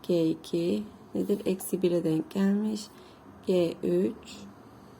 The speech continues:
sekize denk gelmiş. E, f eksi bir diyor. Demek eksi, f,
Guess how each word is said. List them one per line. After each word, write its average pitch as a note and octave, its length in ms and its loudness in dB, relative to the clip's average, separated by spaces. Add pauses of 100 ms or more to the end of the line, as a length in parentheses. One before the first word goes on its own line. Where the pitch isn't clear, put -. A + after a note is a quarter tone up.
(1200)
sekize E3+ 420 0
denk F#3 280 -2
gelmiş. G#3 640 2 (960)
E, F3 120 0 (240)
f G3+ 200 -2
eksi F#3+ 360 -2
bir F3+ 240 2
diyor. G3 420 4
Demek F3 320 0 (460)
eksi, - 260 -2
f, F3+ 180 -2